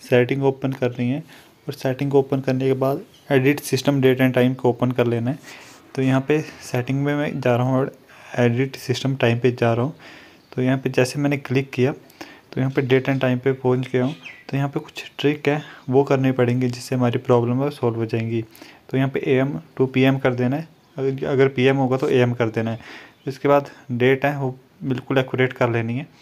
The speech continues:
और इसके बाद हमें यहाँ पे नीचे होगा time फॉर्मेट। तो अगर आपके time फॉर्मेट है बारह घंटे का तो आपको चौबीस घंटे कर लेना है। तो अगर चौबीस घंटे हैं तो बारह घंटे कर लेना है, तो change करके देखना है एक बार। इसके बाद user network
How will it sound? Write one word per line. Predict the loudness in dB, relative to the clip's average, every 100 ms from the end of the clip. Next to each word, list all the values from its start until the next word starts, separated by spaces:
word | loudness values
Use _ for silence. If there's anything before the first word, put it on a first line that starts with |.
| -20 -20 -20 -20 -2
और | -2
इसके | -2 -4 0
बाद | 2
हमें | 2 0
यहाँ | 0 0
पे | 0 -2 -4 _ _ _ _ _ _ _ -20 -2
नीचे | 0 2 0
होगा | 0 0 0 0 -4 -20 -2
time | 0 2
फॉर्मेट। | 2 2 2 -4 -6 -18 -10 0
तो |
अगर | 2 4
आपके | 4 4 4
time | 4 4 0 -8 2
फॉर्मेट | 4 4 0 0
है | 0 -2 0
बारह | 4 4 4
घंटे | 0 -2 -2
का | -4 -8 _ _ -6
तो | -4
आपको | -4
चौबीस | 0 0 0 0
घंटे | 0 2
कर | 0 2
लेना | 2 0
है। | -4 -10 -20 _ -2
तो |
अगर | 0 0
चौबीस | 2 2 2
घंटे | 0 -2 -2
हैं | -4 -4
तो | -4
बारह | 2 4 2
घंटे | 0 -4 -4
कर | -4
लेना | -4 -4
है, | -6 -10 -14 -10
तो |
change | -2 0 0
करके | 0 0 2
देखना | 2 2 0
है |
एक | 2
बार। | 0 0 -4 -20 -20 -18
इसके | -6 0
बाद | 0 0
user | -4 -2 2
network | 2 2 -2